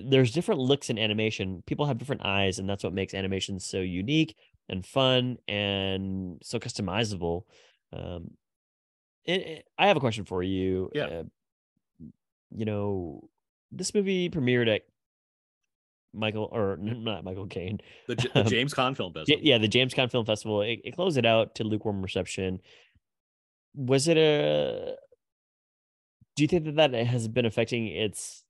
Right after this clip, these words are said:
Speaker 1: its run here in the theaters, or
Speaker 2: No.
Speaker 1: that doesn't matter?
Speaker 2: No, audiences don't care what French critics think.
Speaker 1: Okay.
Speaker 2: Um, I, like,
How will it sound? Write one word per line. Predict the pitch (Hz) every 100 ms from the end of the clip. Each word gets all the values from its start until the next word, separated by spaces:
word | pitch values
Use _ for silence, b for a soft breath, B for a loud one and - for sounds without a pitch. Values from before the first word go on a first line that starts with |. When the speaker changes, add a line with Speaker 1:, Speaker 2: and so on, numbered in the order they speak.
| -
Speaker 1:
its | 98 101 -
run | 113 107 104 107 104
here | 95 -
in | 104
the | 95 -
theaters, | - 185 226 233 190
or | 113 104 101 92 -
Speaker 2:
No. | 98
Speaker 1:
that | 107 101
doesn't | 92 90
matter? | 78 78 95 - _ -
Speaker 2:
No, | 120 95 90 -
audiences | 120 104 90 80
don't | 82
care | - 82
what | 80
French | - 73 -
critics | - 76
think. | - 78 - B B B B
Speaker 1:
Okay. | -
Speaker 2:
Um, | 123 123 120 110 110
I, | 143 123 107 156
like, | 143 139 -